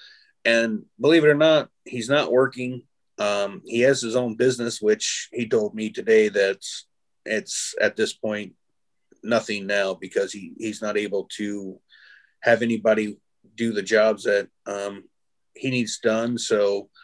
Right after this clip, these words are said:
they have no income. Uh, they, they have a little bit of savings, and, you know, they got massive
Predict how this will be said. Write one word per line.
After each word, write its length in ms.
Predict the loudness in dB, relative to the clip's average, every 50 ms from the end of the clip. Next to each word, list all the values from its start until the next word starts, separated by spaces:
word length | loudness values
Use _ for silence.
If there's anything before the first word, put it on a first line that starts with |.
| -20 -20 -20 -20 -20 -20 _ _ _ 0
they 120 | 4 4
have 100 | 4 4
no 180 | 4 4 4 4
income. 400 | 4 2 0 -2 -2 -2 -4 -8 _ _ _ _ _ _ _ _ _ _ _ _ _ _ _ _ _ _ _ _ _ _ _ _ _ _ _ _ _ _ _ _
Uh, 80 | -14 -14 -14 -4 0
they, 240 | 0 0 0 -2 -10 _ _
they 100 | 0 0 2
have 200 | 2 0 0 0
a 40 |
little 220 | 0 0 2 0 2
bit 140 | 0 -2 -2
of 60 | 0
savings, 600 | 0 -2 0 -2 -2 -2 -2 -4 -4 -4 -6 -6 -4
and, 420 | -2 0 0 0 0 -2 -4 -6 -8 -12 -16 -16 _ _ _ _
you 140 | -8 -4 -2
know, 320 | -2 -2 -2 -4 -6 -10 _ _ _ _ _
they 120 | -6 -4
got 240 | 0 0 0 0 0 -6 _ _
massive 540 | -8 -4 -2 0 0 0 0 -2 -2 -2